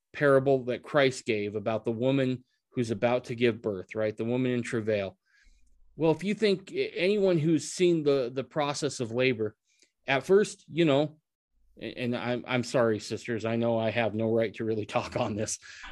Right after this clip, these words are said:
I'm just gonna, <laughs> I'm just telling you what my experience was when, when, uh, I saw my wife in labor with my kids. At first, those contractions, while they get your attention, they're, they're spread out, right?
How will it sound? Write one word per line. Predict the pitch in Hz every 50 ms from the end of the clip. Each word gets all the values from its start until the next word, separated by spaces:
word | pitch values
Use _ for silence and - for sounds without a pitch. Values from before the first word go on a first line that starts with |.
| - -
I'm | - 151 165
just | 139 175 - -
gonna, | - 202 143 110 - - - - - - - - -
<laughs> | - - - - - - - -
I'm | - 175 165
just | 175 156 - -
telling | 208 202 165 170
you | 160 165
what | 147 156 156 143
my | 135 139 143
experience | 131 - - - 139 135 131 123 117 - -
was | 127 131 123 113 113
when, | 123 123 120 110 113 - _ _ _ _ _ -
when, | 127 123 123 120 120
uh, | 120 117 117 117 110 107
I | 120 120
saw | - - 143 127
my | 120 120 120 120
wife | 113 113 117 113 110 -
in | 123 120
labor | 113 110 110 107 110
with | 107 - 123
my | 120 117
kids. | 110 - 110 98 - - - _ _ _ _ _ _ _ _ _ _ _ -
At | 147 143 139 -
first, | 170 180 185 180 -
those | - 143 127 -
contractions, | - 143 120 - - 135 131 143 147 - - 180 175 175 170 170 - - _ _ _ _ _ _ _ _ -
while | 113 123 131
they | 123 123 120
get | 117 139 165 165 165
your | 170 151
attention, | 135 131 - 156 151 151 147 - 165 165 156 147 156 _ - 120
they're, | 131 127 127 127 123 120 87
they're | 120 127 123 123 110
spread | 110 - - - _ - 139 135 127
out, | 123 117 117 113 - - _ _ _ _ _ _ _ _ _ -
right? | 120 120 120 120 123 -